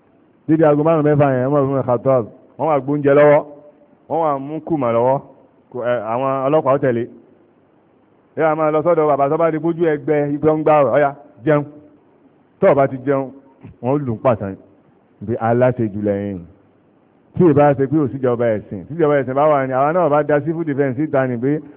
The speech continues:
wọ́n á dọ́ bí aago mẹ́fà, ẹ máa wò wọ́n. Tójú ẹ bá ti gbẹ́ pọ̀ báyìí, sá pé, "Ọya, fà, bisimilá, ẹ jẹ."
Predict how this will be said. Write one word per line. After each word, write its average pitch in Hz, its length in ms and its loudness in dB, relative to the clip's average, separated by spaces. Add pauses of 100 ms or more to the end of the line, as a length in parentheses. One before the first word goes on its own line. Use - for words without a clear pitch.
wọ́n 165 100 0
á 170 60 0
dọ́ 160 80 0
bí 170 80 2
aago 160 220 2
mẹ́fà, 165 360 4
ẹ 156 40 2
máa 156 180 2
wò 143 140 2 (100)
wọ́n. 127 140 0 (840)
Tójú 185 220 0
ẹ 156 60 4
bá 170 120 4
ti 165 100 -4
gbẹ́ 175 300 4
pọ̀ 165 140 2
báyìí, 143 400 2
sá 131 160 2
pé, 120 100 -4 (220)
"Ọya, 127 180 4
fà, 139 160 2 (140)
bisimilá, 190 460 4 (800)
ẹ 147 100 2
jẹ." 190 180 6